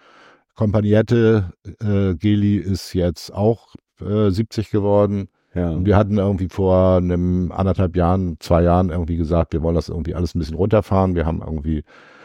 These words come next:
Speaker 1: einen Laden gehabt mit hundertsiebzig Quadratmeter.
Speaker 2: Wow.
Speaker 1: Äh, mit irgendwie halt, ähm,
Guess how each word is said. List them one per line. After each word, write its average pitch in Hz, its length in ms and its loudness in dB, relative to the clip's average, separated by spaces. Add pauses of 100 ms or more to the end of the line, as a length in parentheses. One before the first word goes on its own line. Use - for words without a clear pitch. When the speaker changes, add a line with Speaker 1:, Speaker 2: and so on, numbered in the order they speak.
(180)
Speaker 1:
einen 90 120 0
Laden 101 300 2
gehabt 98 300 2
mit 95 120 -4
hundertsiebzig 98 480 -6
Quadratmeter. 107 960 2 (160)
Speaker 2:
Wow. 87 300 -4 (400)
Speaker 1:
Äh, 107 640 2
mit 95 400 0
irgendwie 101 800 0
halt, 98 680 2
ähm, 90 600 -2